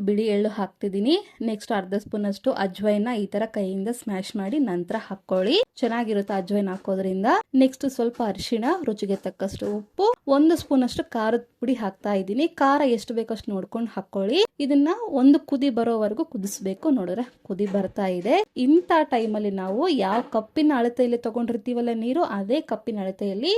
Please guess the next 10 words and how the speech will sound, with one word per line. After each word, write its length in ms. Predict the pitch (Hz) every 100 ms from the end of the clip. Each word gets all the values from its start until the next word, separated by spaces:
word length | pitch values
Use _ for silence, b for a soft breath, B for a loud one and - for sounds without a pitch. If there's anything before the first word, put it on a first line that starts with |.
| -
ಎರಡೂವರೆ 520 | 226 226 277 320 269 262
ಕಪ್ 320 | 254 214 220
ಅಷ್ಟು 500 | 208 - 370 466 -
ಮೈದಾ 440 | 226 196 247 294 320 262
ಹಿಟ್ಟನ್ನ 320 | 247 214 240
ಹಾಕ್ತಾ 440 | 294 202 190 - 180
ಇದ್ದೀನಿ. 380 | 180 190 254 392 -
ಮೈದಾ 340 | 233 262 269 254
ಹಿಟ್ಟು 180 | 220 220
ಹಾಕಿದ್ಮೇಲೆ 800 | 214 196 220 226 214 208 240